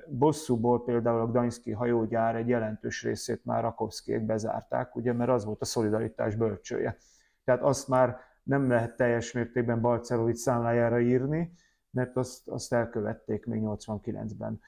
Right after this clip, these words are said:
Rakovszkyék, az utolsó kormánya. De az kétségtelen, hogy a sok terápiának nagy társadalmi á-, ára volt, tehát valóban az infláció letörése, ugye, fontos volt ennek a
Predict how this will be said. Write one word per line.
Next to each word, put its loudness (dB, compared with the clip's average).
Rakovszkyék, -4
az -8
utolsó -8
kormánya. -2
De 4
az -2
kétségtelen, 0
hogy -2
a -12
sok -6
terápiának -2
nagy 0
társadalmi -2
á-, -8
ára -4
volt, -2
tehát -6
valóban 0
az -6
infláció 2
letörése, 0
ugye, -4
fontos -2
volt 0
ennek -4
a -6